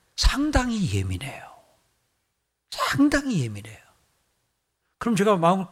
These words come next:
딱, 그러면, "아, 하나님이 이걸 불편해 하시는구나.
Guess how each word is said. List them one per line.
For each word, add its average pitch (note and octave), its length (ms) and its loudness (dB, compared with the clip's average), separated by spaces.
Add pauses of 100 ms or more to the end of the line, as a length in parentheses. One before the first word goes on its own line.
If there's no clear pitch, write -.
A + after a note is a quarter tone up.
(100)
딱, - 160 -12
그러면, - 180 -12 (120)
"아, F#2+ 640 -8 (1700)
하나님이 F#3 840 -4
이걸 C#3+ 520 -8 (680)
불편해 F#3 460 -6
하시는구나. - 720 -12